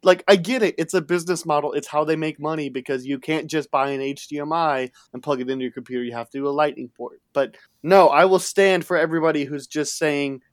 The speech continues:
"I'm already spending twelve hundred dollars on your computer. I should be able to do whatever the hell I want with it." So I got your back, people.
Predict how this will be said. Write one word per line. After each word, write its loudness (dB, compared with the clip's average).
"I'm 4
already 6
spending 2
twelve 2
hundred -2
dollars 2
on -2
your -8
computer. -6
I -4
should 2
be 4
able 0
to -6
do 2
whatever 0
the -2
hell -4
I 4
want -4
with -14
it." -14
So -2
I -8
got 4
your -2
back, 2
people. -12